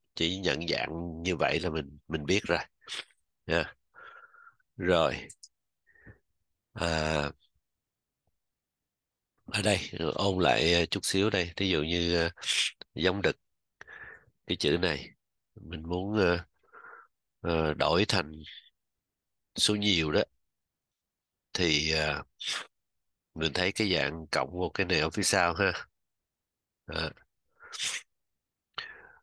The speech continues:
Nhưng mà mỗi lần mình cộng như vậy đó, thì cái âm của cái chữ đầu tiên, ờ, như trường hợp này là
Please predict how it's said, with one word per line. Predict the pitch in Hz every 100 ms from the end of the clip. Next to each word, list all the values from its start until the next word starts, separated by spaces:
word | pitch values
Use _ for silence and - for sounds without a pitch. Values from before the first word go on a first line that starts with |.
| _ _ _ _ _ _ _ -
Nhưng | 98 110
mà | 98 85
mỗi | 98
lần | 123 98
mình | 90 80
cộng | - 80 90
như | 101 90
vậy | 80 62 87
đó, | 117 - _ _ _ _ _ _
thì | - 90 82 80 78 - _ _ - - - _ _ _ _ _ _ _ -
cái | 113 -
âm | 104 101 92 - - - _ _ _ _ _ _ _ _ _ _ _ _ _ _ _ _ _
của | - 85 90 101
cái | - 90
chữ | 85 95
đầu | 87 78 -
tiên, | 95 80 - _ _ _ _ _ _ _ -
ờ, | - - 85 - 85
như | 95 87
trường | - 82
hợp | 82 -
này |
là | 82